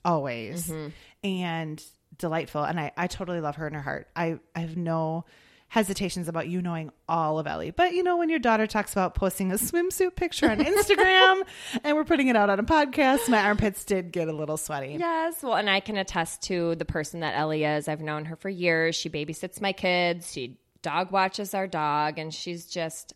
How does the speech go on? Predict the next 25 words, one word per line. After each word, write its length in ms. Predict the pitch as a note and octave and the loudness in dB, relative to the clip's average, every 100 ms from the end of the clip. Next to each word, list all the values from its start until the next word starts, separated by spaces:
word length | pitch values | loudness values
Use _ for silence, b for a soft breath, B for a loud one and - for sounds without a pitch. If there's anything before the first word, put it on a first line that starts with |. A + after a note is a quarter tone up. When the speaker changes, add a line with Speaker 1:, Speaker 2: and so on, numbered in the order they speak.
| _ | _
Speaker 2:
a 40 | D#3+ | -10
really, 380 | E3 E3+ D#3+ E3 | -2 0 0 0
really 260 | E3 E3 | 0 0
awesome 320 | B2+ D3+ E3 | 0 -4 -8
person, 460 | D3 D#3+ E3+ G3+ G#3+ | -12 -10 -8 -8 -6
an 80 | F3+ | -6
awesome 340 | D3+ C#3+ D3+ | -6 -8 -12
kid. 460 | C#3+ D#3+ D3 D#3 G3 b b b b b | -10 -4 -4 -2 -6 b b b b b
And 140 | F#3 | -8
she 120 | F3+ F3+ | -4 -4
has 120 | D#3+ | -2
a 60 | |
lot 220 | D#3 C#3 - | -2 -2 -2
to 80 | |
offer 240 | - D3+ D#3 | -4 -4 -6
this 200 | D#3+ - | -8 -4
world. 380 | D#3+ D3+ D#3 D#3 | 0 0 0 -4
So 180 | F3 | -4
we 200 | E3+ G3 | -4 -4
were 180 | F#3 F#3+ | -4 -4
really 300 | F#3+ B3+ D#4 | 2 2 4
grateful, 400 | D4+ C#4 C4+ C4+ - | 6 6 6 4 6
Ellie, 360 | A3+ A3 A3+ | 6 4 2
for 160 | A#3 G#3+ | 2 -2
you 420 | G3+ G#3 G3+ | 0 2 2